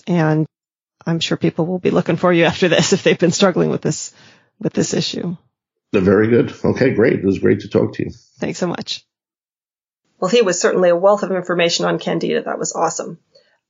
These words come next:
Speaker 1: So if you are struggling with Candida or any other gut health issue, I know all of this can seem very overwhelming when you hear it.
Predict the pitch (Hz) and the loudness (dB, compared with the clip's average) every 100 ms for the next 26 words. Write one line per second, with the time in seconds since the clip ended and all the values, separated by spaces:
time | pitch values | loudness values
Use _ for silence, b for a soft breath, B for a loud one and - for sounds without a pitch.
0 | _ - 180 - - 220 214 202 202 208 | _ -4 2 2 2 2 4 4 4 0
1 | 202 196 196 - 196 202 196 - 185 185 | 0 -2 -4 -2 0 2 2 4 2 4
2 | 180 175 175 180 175 175 170 180 - 180 | 2 2 0 2 0 0 0 -2 -2 0
3 | 180 170 180 180 180 175 - 175 175 175 | 2 4 4 4 2 -6 -6 -6 -4 -6
4 | 175 190 180 180 185 180 185 185 180 185 | 2 4 4 4 2 2 0 0 0 -2
5 | 180 175 180 180 180 175 | -2 -6 -4 0 0 0